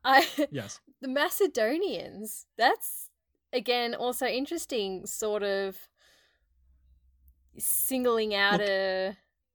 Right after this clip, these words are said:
Speaker 1: a
Speaker 2: I think I know why, because the Greeks and the Macedonians have a thing, 'cause it's like they want, Macedonians don't like being called Greek 'cause they're Macedonians.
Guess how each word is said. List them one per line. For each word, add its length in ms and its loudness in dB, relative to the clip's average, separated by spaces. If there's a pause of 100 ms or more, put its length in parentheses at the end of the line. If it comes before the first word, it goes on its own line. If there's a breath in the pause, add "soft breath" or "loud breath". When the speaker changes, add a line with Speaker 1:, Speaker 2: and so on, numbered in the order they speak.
(520)
Speaker 1:
a 720 0
Speaker 2:
I 80 -2
think 260 -8
I 80 -8
know 220 -2
why, 400 -4
because 560 -10 (580)
the 80 -4
Greeks 380 -4
and 80 -4
the 40 -4
Macedonians 800 -6
have 120 -12
a 40 -12
thing, 420 -6 (960)
'cause 160 -8
it's 160 -10
like 380 -8
they 120 -4
want, 240 -10 (220)
Macedonians 600 -6
don't 140 -8
like 140 -10
being 140 -12
called 220 -8
Greek 340 -6 (320)
'cause 100 -16
they're 100 -10
Macedonians. 720 -6